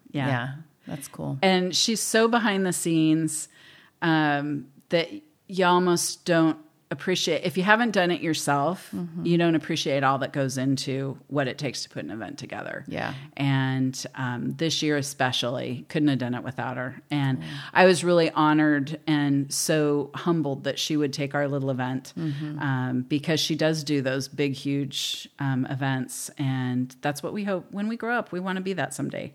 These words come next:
Speaker 2: Yeah.
Speaker 1: Yeah.
Speaker 2: Have you ever been, um, to Italy?
Speaker 1: I have.
Speaker 2: You have? Have you done agritourism?
Speaker 1: I have.
Speaker 2: Okay, tell me about your experiences with that.
Speaker 1: So, um, after visiting Italy, I came home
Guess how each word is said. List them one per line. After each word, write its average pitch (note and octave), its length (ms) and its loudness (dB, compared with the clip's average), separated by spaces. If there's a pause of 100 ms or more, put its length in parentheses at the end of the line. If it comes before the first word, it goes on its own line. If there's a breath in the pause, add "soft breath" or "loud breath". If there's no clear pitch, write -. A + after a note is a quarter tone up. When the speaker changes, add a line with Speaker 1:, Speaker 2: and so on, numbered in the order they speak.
Speaker 2:
Yeah. D#3+ 340 -2 (280)
Speaker 1:
Yeah. F#3+ 200 -4 (100)
Speaker 2:
Have D4+ 180 2
you A#4+ 240 4
ever G4 140 2
been, G#3 580 0 (220)
um, D#3+ 720 0
to E3 380 -8
Italy? E3 800 -6 (260)
Speaker 1:
I D#3+ 40 -8
have. D3 640 -6
Speaker 2:
You G3 180 4
have? E3+ 220 2
Have F3+ 160 -2
you G3 100 -4
done G3 320 0
agritourism? A#3 680 -2
Speaker 1:
I C4+ 180 2
have. F#3 480 2
Speaker 2:
Okay, G#3+ 220 6
tell G#3+ 200 4
me A3 140 4
about G3+ 200 4
your F#3 120 2
experiences F3 680 -6
with D#3 180 -6
that. E3+ 300 -4 (180)
Speaker 1:
So, F#3 920 10
um, E3 580 6 (100)
after A3 480 8
visiting D#3 500 4
Italy, C#3+ 880 0
I E3 140 4
came E3 280 0
home D#3 760 2